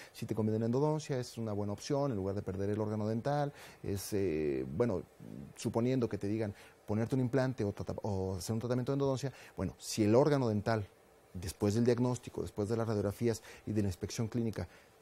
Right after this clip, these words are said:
consideramos que puede ser salvado con un tratamiento de endodoncia y una buena restauración, pues es mejor, es incluso a veces más económico que colocar un implante dental.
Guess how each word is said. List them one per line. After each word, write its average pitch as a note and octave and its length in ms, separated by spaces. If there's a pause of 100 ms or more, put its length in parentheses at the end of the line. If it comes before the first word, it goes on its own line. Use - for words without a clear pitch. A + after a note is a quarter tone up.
consideramos A2+ 580
que A#2 100
puede D#3+ 380
ser B2+ 180
salvado A#2 440 (260)
con G2+ 160
un G2 60
tratamiento A2+ 460
de A#2 40
endodoncia B2 420
y G#2+ 60
una A2 140
buena A#2+ 200
restauración, D3+ 540 (340)
pues D3 180
es D#3+ 100
mejor, E3+ 320 (360)
es - 120
incluso C#3+ 300
a - 20
veces C3 280
más C3 220
económico A#2+ 500 (380)
que A2+ 220 (160)
colocar G#2 320
un G2 120
implante G2 440
dental. A2 300